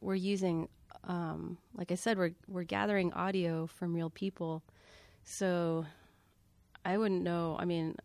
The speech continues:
imagine directing a documentary would be, you, you, it's like some of that, but then also, um, you know, you're working with the animated narrative stuff. So you're finding ways to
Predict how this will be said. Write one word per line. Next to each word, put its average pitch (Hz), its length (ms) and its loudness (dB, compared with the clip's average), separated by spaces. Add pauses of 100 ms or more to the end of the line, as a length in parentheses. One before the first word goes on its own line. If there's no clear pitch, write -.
(160)
imagine 190 360 -2
directing 165 600 -4 (280)
a 170 80 -4
documentary 208 1000 -2
would 156 380 -2
be, 151 560 -6 (480)
you, 165 220 -4 (120)
you, - 240 -12
it's - 260 -4
like 160 140 2
some 175 180 0
of 165 100 2
that, 196 300 4
but 165 200 0
then 160 160 2
also, 156 500 -2 (720)
um, 156 500 -2 (600)
you 185 100 2
know, 170 80 4
you're 165 140 2
working 170 260 0
with 160 220 -2
the - 260 -4
animated 160 540 0 (200)
narrative 180 680 2
stuff. 269 560 0 (180)
So 180 380 2
you're 170 300 0
finding 165 640 0
ways 165 440 -4
to 160 360 -6